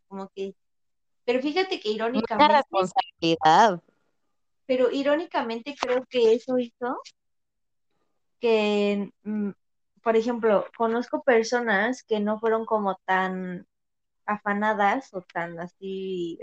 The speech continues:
Speaker 1: eh, histéricas
Speaker 2: Ujú.
Speaker 1: por, por ser mejor y tener esto y el otro y,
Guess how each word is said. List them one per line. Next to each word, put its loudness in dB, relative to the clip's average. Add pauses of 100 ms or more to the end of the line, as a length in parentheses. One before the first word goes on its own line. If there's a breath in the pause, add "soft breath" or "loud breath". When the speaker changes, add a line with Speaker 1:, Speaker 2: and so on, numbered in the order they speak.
Speaker 1:
eh, -6
histéricas -2
Speaker 2:
Ujú. -4
Speaker 1:
por, -2 (520)
por -4 (440)
ser 2
mejor 2
y -4
tener -4
esto -4
y -2
el -6
otro -4
y, -6